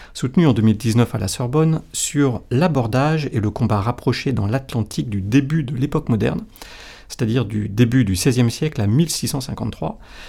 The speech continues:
une thèse qui a reçu le prix Amiral d'Aveluy du Centre d'études stratégiques de la Marine. Alors d'abord, pourquoi ce sujet ? Comment est-ce que vous êtes, euh, venu à cette thèse ? Pourquoi l'histoire maritime ? Pourquoi cette période des seize, dix-septième siècle ? Et puis, la borne temporelle mille six cent cinquante-trois, c'est quand même relativement précis, donc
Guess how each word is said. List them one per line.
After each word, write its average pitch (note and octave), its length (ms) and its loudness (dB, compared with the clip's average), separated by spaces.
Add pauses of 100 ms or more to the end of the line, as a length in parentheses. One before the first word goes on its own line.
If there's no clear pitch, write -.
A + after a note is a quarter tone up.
(220)
une C3 140 4
thèse G#3+ 200 8
qui - 120 2
a C3+ 40 6
reçu C3 240 2
le D#3 140 4
prix - 320 -2 (140)
Amiral D3+ 500 4
d'Aveluy B2+ 640 2
du G#2 140 -6
Centre E3 320 0
d'études B2 260 0
stratégiques A#2+ 480 -4
de A2+ 80 -2
la G2+ 80 0
Marine. G2 360 -2 (760)
Alors B2+ 120 6
d'abord, F3+ 320 4
pourquoi F3 340 2
ce B2+ 160 -2
sujet ? A2 500 -2
Comment A#2+ 260 0
est-ce G#2 100 -6
que A#2 100 -6
vous G2+ 140 -2
êtes, - 320 -8
euh, A2 240 -8
venu G#2+ 280 2
à F2+ 60 -2
cette - 220 -4
thèse ? E3+ 240 2
Pourquoi C3+ 340 2 (340)
l'histoire A2+ 400 -2
maritime ? D3+ 760 0
Pourquoi C3 200 -4
cette - 200 -6
période G#2+ 580 2 (380)
des A2 260 -2
seize, A#2 240 0
dix-septième A2 400 -2
siècle ? - 260 -2
Et B2+ 60 -2
puis, - 720 -4
la A#2 160 -2
borne A#2 480 2
temporelle B2 420 0
mille G#2+ 140 2
six C3 100 -6
cent - 120 -4
cinquante-trois, A#2+ 460 -4
c'est C3 120 -6
quand - 120 -4
même G#2 80 -2
relativement G2+ 440 -6
précis, B2+ 260 -2
donc A#2 220 0